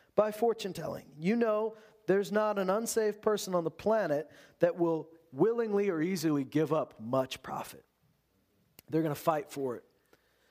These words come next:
Following after Paul and us, she kept crying out, saying, "These men are bondservants of the Most High God who are proclaiming to you the way of salvation." She kept saying it over and <laughs> over again.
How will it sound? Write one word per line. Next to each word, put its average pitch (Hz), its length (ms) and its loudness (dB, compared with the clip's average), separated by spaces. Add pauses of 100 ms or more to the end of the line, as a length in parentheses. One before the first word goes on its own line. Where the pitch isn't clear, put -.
(680)
Following 277 480 0
after 247 260 -2
Paul 233 440 -2
and 190 200 0
us, 175 440 -2
she - 180 -2
kept 226 320 -2
crying 233 380 0
out, 208 180 -2
saying, 202 340 -2
"These 214 260 0
men 233 180 0
are 220 60 0
bondservants 208 600 0
of 190 60 2
the 170 60 -8
Most 175 300 0
High 175 140 2
God 147 320 0
who 175 100 0
are 175 60 2
proclaiming 202 520 0
to 160 80 -10
you 165 120 0
the 165 100 0
way 139 200 0
of 139 80 -6
salvation." 180 680 -2 (1400)
She - 80 -16
kept 185 180 2
saying 196 280 2
it 190 80 0
over 180 220 0
and 196 100 2
<laughs> 214 80 0
over 185 160 0
again. 110 260 -6